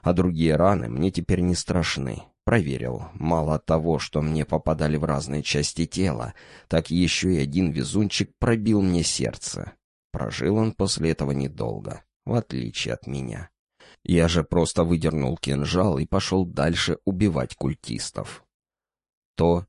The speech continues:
чем я стал. Неужели князья Вартала настолько могущественны?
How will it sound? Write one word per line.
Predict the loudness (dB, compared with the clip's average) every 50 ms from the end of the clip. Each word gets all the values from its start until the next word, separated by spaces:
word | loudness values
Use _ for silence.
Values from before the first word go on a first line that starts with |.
| _ _ -10
чем | -6 -2 0 0 0 0 0
я | -2 -4 -4 -4
стал. | -4 -6 -6 -6 -4 -4 -4 -4 -6 -10 _ _ _ _ _ _ _ _ 0
Неужели | 2 4 4 4 2 2 2 4 4 4 2 0
князья | -2 -2 0 2 2 2 2 2 2 2 2 2
Вартала | 2 0 -2 -2 _ 2 2 4 4 2
настолько | 2 2 2 0 -2 0 2 2 2 2 0 -2 -2 0
могущественны? | 0 0 -2 -2 -2 0 0 0 0 -2 -4 -4 -6 -6 -6 -4 -4 -4 -4 -4 -6 -8 -8 -10